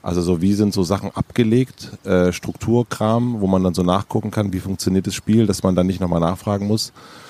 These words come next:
Und natürlich auch so, was wollen wir mit dem Spiel am Anfang erreichen. Ähm, aber ich glaube, das ist nicht nur so eine, nicht nur eine Persönlichkeitssache, sondern auch eine Strukturangelegenheit.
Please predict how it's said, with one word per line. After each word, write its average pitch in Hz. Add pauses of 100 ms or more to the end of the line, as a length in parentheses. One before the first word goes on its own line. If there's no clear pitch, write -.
(160)
Und 87
natürlich 90
auch 82
so, 82
was 85
wollen 90
wir 87
mit 85
dem 85
Spiel 90
am 76
Anfang 82
erreichen. 110 (800)
Ähm, 82 (300)
aber 87
ich -
glaube, 110
das 101
ist 104
nicht 113
nur 98
so 95
eine, 92 (320)
nicht 95
nur 101
eine 90
Persönlichkeitssache, 95
sondern 85
auch 76
eine 78
Strukturangelegenheit. 71